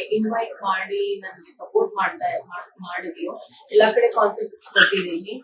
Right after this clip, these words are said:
ಆ, ಕನ್ನಡ ಕೂಟಗಳಿಗೆ ತುಂಬಾ ಜಾಸ್ತಿ ಕಾನ್ಸರ್ಟ್ಸ್ ಮಾಡಿರೋದು ನಾನು. ಆ, ಮತ್ತೆ ಅಕ್ಕ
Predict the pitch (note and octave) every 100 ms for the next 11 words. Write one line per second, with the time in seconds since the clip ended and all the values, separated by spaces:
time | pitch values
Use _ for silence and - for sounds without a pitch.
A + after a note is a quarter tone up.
0 | - _ _ G3+ G#3 B3+ D4+ C#4 - G#3+
1 | F#3+ F3+ - F3 G#3 - G#3+ G3 - -
2 | - F#3 F3+ E3+ E3 - F#3 G3+ G3 F#3+
3 | F3 E3+ F3+ F3+ - - - E4 - _
4 | - _ - G#3+ G3+ G#3+ G#3 G#3+ G#3 -
5 | - -